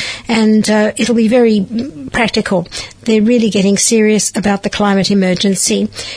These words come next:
You can contact Darebin Council on eight four seven oh eight eight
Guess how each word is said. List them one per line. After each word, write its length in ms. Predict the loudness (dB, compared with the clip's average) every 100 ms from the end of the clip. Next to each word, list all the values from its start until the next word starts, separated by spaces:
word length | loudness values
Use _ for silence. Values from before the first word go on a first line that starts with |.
| -6
You 100 | -4
can 160 | 0 -2
contact 600 | 0 0 0 0 -4 -2
Darebin 500 | 0 2 2 2 0
Council 640 | 0 2 2 2 0 0 -2
on 200 | 0 0 0
eight 240 | -2 -2
four 240 | -2 0
seven 580 | 0 0 0 2 2 2 -2 -12 -12 -14 -12 -2
oh 400 | 2 4 4 2 -4 -2
eight 480 | 2 2 0 -6 -10 -18 -20 -20 -6
eight 240 | 0 0